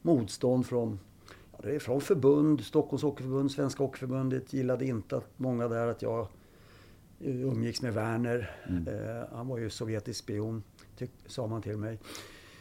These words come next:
Speaker 1: Så att, men, eh, men vi, och sen att vi fick hålla på. Ledningen i Hammarby lät oss hålla på. Trots att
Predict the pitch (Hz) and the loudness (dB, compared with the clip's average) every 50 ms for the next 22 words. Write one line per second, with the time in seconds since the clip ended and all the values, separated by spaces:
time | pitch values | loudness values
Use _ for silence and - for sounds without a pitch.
0 | - - - - - - 123 110 - - - 131 123 123 127 127 127 127 127 123 | -20 -20 -20 -10 -6 -4 -4 -4 -4 -2 -2 0 2 2 2 2 2 2 2 2
1 | 123 123 110 - - - - - - - - - - - - - - - - - | 2 2 0 -4 -10 -16 -20 -20 -20 -20 -20 -20 -20 -20 -20 -20 -20 -20 -20 -20
2 | - - - - - - 127 131 131 - - 160 131 - 143 143 135 131 117 139 | -20 -20 -20 -14 -6 -2 0 0 0 2 2 0 0 2 2 2 2 2 0 -2
3 | - - 120 - 143 147 139 151 147 147 - 165 - - 85 73 80 82 95 - | -2 -2 -4 -2 2 2 4 2 2 0 -4 -4 -4 -2 -2 -4 -4 -4 -6 -2
4 | 117 135 151 139 117 113 131 147 151 156 156 151 151 143 - 123 131 143 131 110 | 2 4 6 6 6 4 4 4 4 6 6 6 6 6 4 4 2 2 2 2
5 | 113 113 104 110 117 113 113 107 104 117 127 135 127 - 135 120 - 110 120 117 | 0 -2 -2 -2 -2 -2 -2 0 2 2 2 2 2 0 -2 -4 -2 -2 -2 -2
6 | 107 101 - - 147 107 80 80 87 - - - - - - - - - - - | -2 -4 -4 -2 -2 -2 -2 -2 -4 -8 -12 -18 -20 -20 -20 -20 -20 -20 -20 -14
7 | - - 147 151 151 - - - 131 123 - | 0 2 2 2 2 0 -2 0 0 0 -2